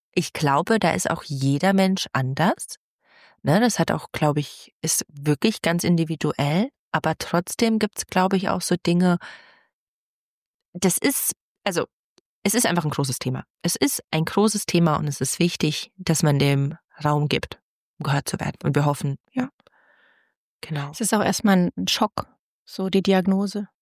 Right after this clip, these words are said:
Speaker 1: Ja, voll. Also, was ich ganz, also, ja,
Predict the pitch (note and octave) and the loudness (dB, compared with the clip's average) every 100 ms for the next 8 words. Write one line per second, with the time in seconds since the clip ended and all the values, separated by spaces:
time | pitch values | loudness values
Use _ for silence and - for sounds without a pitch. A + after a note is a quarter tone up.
0 | _ - D3+ C3+ - - _ - - C3+ | _ -8 -6 -6 -10 -20 _ -10 -4 -2
1 | D#3 - _ - D#3 D3+ C#3 - _ _ | -2 -8 _ -4 0 2 0 -4 _ _
2 | _ _ _ _ _ - - - - F3 | _ _ _ _ _ -14 -12 -6 -2 -2
3 | - B3+ - - _ - F#3+ _ _ _ | 0 0 -2 -14 _ -20 -20 _ _ _
4 | _ _ _ - E3 F3 - - - _ | _ _ _ -2 0 0 0 -4 -6 _
5 | _ C4 F#3+ - _ _ _ _ - D#3 | _ 0 2 0 _ _ _ _ -8 -4